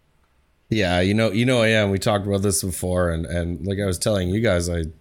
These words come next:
I sent you that website. I said they have their own website. It's like, <clears throat> it's got all the rules for everything, how the points work. Like, this is, it's, it's cool. Like, this is, it gives you, like,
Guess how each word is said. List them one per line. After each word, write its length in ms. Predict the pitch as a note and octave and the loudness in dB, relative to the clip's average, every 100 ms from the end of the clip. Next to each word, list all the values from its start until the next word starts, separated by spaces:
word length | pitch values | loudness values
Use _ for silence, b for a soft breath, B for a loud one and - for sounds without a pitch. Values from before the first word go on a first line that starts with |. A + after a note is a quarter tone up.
| - - | -14 -8
I 60 | |
sent 260 | F2 - A2 | -4 -2 -2
you 80 | G2+ | 0
that 180 | F2+ F2 | 0 0
website. 500 | F#2 B2+ - F2+ F2 | 0 0 0 0 0
I 60 | |
said 240 | F2 G2+ F2 | 0 -2 -2
they 80 | |
have 140 | F2+ F2+ | -2 0
their 180 | G2+ G#2 | 0 2
own 160 | G2+ | 0
website. 560 | F2 G2 A2 - G#2+ G2 | 0 -2 -2 -2 0 0
It's 200 | F#2+ - | -2 -4
like, 280 | F2 E2 - | -4 -4 -4
<clears throat> 320 | - - - | -6 -8 -12
it's 80 | - | -4
got 160 | B2 | 0
all 100 | A#2+ | 2
the 120 | A2 G2 | 2 2
rules 560 | G2 A#2 C3+ C#3+ C#3 | 2 4 4 2 0
for 160 | - B2+ | 0 0
everything, 480 | B2+ C3 C3 B2+ A#2+ | 2 0 0 0 2
how 120 | A#2+ | 0
the 120 | G2+ | 0
points 500 | - B2+ C3 C#3 - | -2 0 0 0 -2
work. 380 | C#3+ D3 D3 - | 0 0 0 -4
Like, 180 | G#2 G2 | -4 -4
this 200 | A#2+ A#2 | -6 -4
is, 280 | G#2 - - | -4 -4 -6
it's, 300 | G2 F2+ - | -8 -6 -8
it's 180 | F2+ - | -6 -6
cool. 400 | - F3+ G2+ E2+ | -2 0 2 0
Like, 280 | E2+ E2 B B B B B | -2 -4 B B B B B
this 180 | G2 F#2+ | -4 -2
is, 160 | A#2 A2 | -2 0
it 200 | A#2+ E2+ | -2 0
gives 220 | C#3+ C#3+ | 0 2
you, 160 | E3+ C3 | 2 2
like, 300 | G#2+ G2 | 0 -2